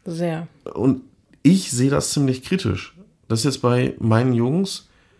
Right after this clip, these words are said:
Speaker 2: überhaupt nicht so der Fall. Die sind nicht von außen be-, äh, irgendwie beeinflusst, weil, was kommt denn da? Also doch, die sind von außen beeinflusst, die sind von dir beeinflusst.
Speaker 1: Hm.
Speaker 2: Ich sag nur Kurzurlaub. Erste Folge.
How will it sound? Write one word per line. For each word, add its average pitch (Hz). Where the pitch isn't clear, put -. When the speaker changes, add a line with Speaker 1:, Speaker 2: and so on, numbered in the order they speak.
Speaker 2:
überhaupt 113
nicht 113
so 101
der 98
Fall. 107
Die 120
sind 117
nicht -
von 156
außen 143
be-, 143
äh, 120
irgendwie 139
beeinflusst, 131
weil, 120
was 117
kommt 151
denn 113
da? 92
Also 117
doch, 127
die 135
sind 127
von 98
außen 104
beeinflusst, 101
die 113
sind 113
von 113
dir 117
beeinflusst. 95
Speaker 1:
Hm. 196
Speaker 2:
Ich 104
sag 135
nur 131
Kurzurlaub. 110
Erste -
Folge. 95